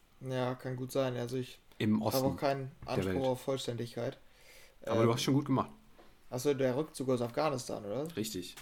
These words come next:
Speaker 2: ja. Der war auch noch ein großes
Speaker 1: Ach so.
Speaker 2: Thema.
Speaker 1: Ja.
Speaker 2: Ähm, ja, Afghanistan natürlich politisch noch ein gro-, relativ großes Thema gewesen.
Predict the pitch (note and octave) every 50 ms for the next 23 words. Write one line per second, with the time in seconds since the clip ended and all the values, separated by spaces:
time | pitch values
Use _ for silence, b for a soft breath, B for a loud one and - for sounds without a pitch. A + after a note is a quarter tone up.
0 | - - G#2 F2 - - - - - A2 G#2+ A2 G2+ G#2 G#2+ G#2 G#2 G#2+ G#2+ -
1 | - - A#2+ - G2 A2+ - - B B B B B B B B B - - C3
2 | B2+ A2 G#2 G2+ G2 G2 F#2+ F#2 F#2+ F#2+ - - - - - G2+ F#2+ E2+ F#2 -
3 | - G#2+ A2+ A2+ G#2+ - A#2+ G#2+ G#2 G2 G2 G#2 G2+ G2+ - - - - - G#2+
4 | B2 A2+ G#2 F#2+ F#2+ F#2+ F#2 F#2+ G2+ - - - G#2+ G#2+ G2+ G2+ G2 - - -
5 | - - - - A2 A2 A2 G#2+ - - A2+ G#2+ G2+ G2 F#2 F2+ F#2+ F#2 F#2 G#2+
6 | C3+ C3+